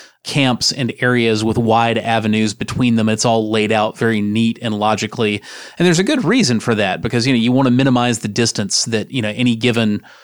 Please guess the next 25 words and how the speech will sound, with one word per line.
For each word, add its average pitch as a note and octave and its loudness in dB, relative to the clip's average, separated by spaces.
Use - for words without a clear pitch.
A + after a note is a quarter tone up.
signal B2+ 0
needs B2 2
to C3 -10
travel G#2+ 0
in A2+ 0
between G#2 -2
two A#2+ -2
places. - -2
You A2+ 0
don't G#2+ -2
want A2 -4
things A#2 -2
to A2+ -6
get, G#2+ -4
uh, G#2 -2
bogged A2 0
down, A2+ 0
installed, G#2+ 0
and, G#2 -2
you G#2 -2
know, G2+ -2
waiting A2 -2
behind G#2+ -2
something G#2 -8
else. A2+ -2